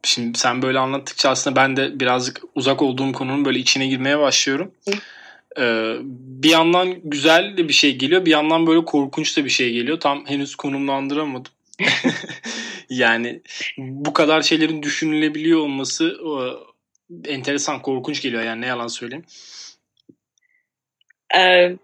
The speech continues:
Speaker 2: ya şey var, biraz, e, Black Mirror, işte eskilerden, işte bin dokuz yüz seksen dört, e, şeysi ama aslında çok, e, basit pazarlama, e, a-, aktiviteleri bunlar. Hani, e, günün sonunda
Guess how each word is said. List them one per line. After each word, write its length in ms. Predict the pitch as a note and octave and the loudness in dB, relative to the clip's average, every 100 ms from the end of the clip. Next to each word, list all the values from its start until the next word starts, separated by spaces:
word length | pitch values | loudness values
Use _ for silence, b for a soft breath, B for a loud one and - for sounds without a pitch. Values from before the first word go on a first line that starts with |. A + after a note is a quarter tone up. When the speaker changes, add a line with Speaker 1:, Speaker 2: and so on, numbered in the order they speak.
| _ B B - | _ B B 2
Speaker 2:
ya 100 | G3 | 6
şey 180 | C4+ | 6
var, 200 | A#3 G3 | 6 4
biraz, 460 | G3 G#3 G#3 G#3 - | 4 6 6 4 0
e, 300 | G3 F#3+ E3+ | 0 0 2
Black 320 | G3+ G#3 G#3 | 4 4 2
Mirror, 480 | G3+ G3 F#3+ F#3+ F#3+ - - - | -2 0 4 4 2 -2 -12 -12
işte 300 | D#3+ - E3+ | -10 -2 0
eskilerden, 1080 | - F#3 - - F#3 F#3 F#3 F3+ F#3+ F3+ | 2 0 -2 -2 4 6 6 6 4 4
işte 220 | F3+ - F3 | 2 -2 -2
bin 160 | F#3 | 0
dokuz 200 | F3+ F3 | -2 -2
yüz 140 | F3 - | -8 -2
seksen 600 | F#3+ F#3 - F3+ F3 F3+ | -2 -2 2 2 4 6
dört, 480 | F3 F3 - - | 4 4 -6 -6
e, 720 | - D#3+ D#3 D#3 D3+ D3+ - - | 2 4 6 6 6 6 4 4
şeysi 260 | - - | 2 4
ama 140 | - D#4 | 4 4
aslında 260 | A#3+ C4 | 4 2
çok, 220 | C4+ C#4+ - B B B - | 4 2 0 B B B 4
e, 340 | F#3+ F#3 F3+ | 6 6 6
basit 320 | G3+ G3+ C4 - _ _ - | 2 2 -4 -8 _ _ -2
pazarlama, 1080 | A3 G#3 A3 A3 A3 A3 G#3+ A3+ A3 G#3+ - | 2 6 6 6 6 4 6 6 6 4 0
e, 60 | F3+ | 2
a-, 840 | E3+ D#3+ D#3+ D#3 D3+ - - - - _ - - - - | 4 6 4 4 2 0 0 -4 -6 _ -16 -4 0 2
aktiviteleri 680 | F3 - D#3+ D#3+ D3 D3 | 2 0 0 2 0 0
bunlar. 400 | D3+ D#3+ D#3 D3+ | 0 2 2 4
Hani, 280 | F3+ D#3+ E3+ B B B B - | 2 2 2 B B B B 0
e, 800 | D#3+ D#3+ D#3+ D#3 D#3+ - - D#2+ | 4 6 6 6 4 2 2 0
günün 380 | E3+ G#3+ G#3+ A3 | 2 2 4 2
sonunda 800 | - G3 F3+ F3 F3 G#3 B3 | 2 4 4 2 2 4 4